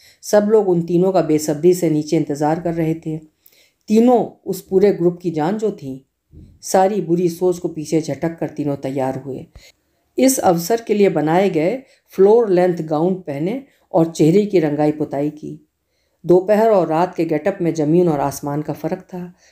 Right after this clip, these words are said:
ये तीनों सचमुच अप्सराएं दिख रही थीं। उम्र तो ना जाने कहाँ गायब।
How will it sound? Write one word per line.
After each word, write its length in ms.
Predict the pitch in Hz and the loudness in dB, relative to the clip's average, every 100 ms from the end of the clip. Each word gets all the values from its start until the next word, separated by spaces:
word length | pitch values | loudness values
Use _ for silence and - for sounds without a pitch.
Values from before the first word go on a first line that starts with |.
| _ | _
ये 140 | 180 190 | 2 2
तीनों 360 | 185 170 180 | 2 0 0
सचमुच 420 | 170 151 - 202 | 0 -6 -6 -6
अप्सराएं 520 | - 175 - 160 175 190 | -8 -12 -4 0 2 2
दिख 200 | 190 190 | 0 0
रही 180 | 185 | -2
थीं। 280 | 180 180 175 - _ _ _ | -2 -4 -6 -10 _ _ _
उम्र 220 | 220 233 220 | 0 0 0
तो 220 | 208 185 | 2 2
ना 140 | 156 | 2
जाने 260 | 156 156 208 | 2 0 0
कहाँ 300 | 208 202 214 | -2 -6 -2
गायब। 300 | 208 214 | -2 -2